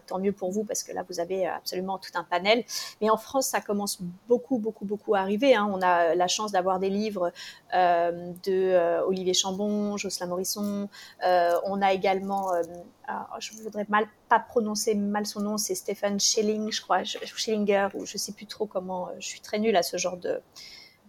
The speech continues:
euh, j'ai une légère dyslexie qui fait que ça ne m'aide pas du tout. Euh, Stephen, comment il s'appelle ?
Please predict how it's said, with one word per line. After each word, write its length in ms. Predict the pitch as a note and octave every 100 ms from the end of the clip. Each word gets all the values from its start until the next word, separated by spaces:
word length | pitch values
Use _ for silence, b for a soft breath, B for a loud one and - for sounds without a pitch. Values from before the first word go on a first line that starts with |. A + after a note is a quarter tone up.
| -
euh, 40 | G3+
j'ai 140 | - G3
une 80 | F#3
légère 200 | G#3+ A3
dyslexie 440 | G#3+ A3 G#3 A#3+
qui 120 | -
fait 140 | G3+ G#3+
que 80 |
ça 140 | - F#3
ne 40 |
m'aide 180 | F#3+ G3+
pas 100 | B3
du 120 | B3
tout. 280 | - D4 G#4+ B B B B -
Euh, 500 | A3 A3 G#3+ G#3+ G#3+ G3+
Stephen, 800 | - - - A3 G#3+ A3+ A3 A3+ -
comment 180 | B3 B3
il 100 | G#3
s'appelle ? 760 | - G#3 G3+ - A3+ A3+ A3+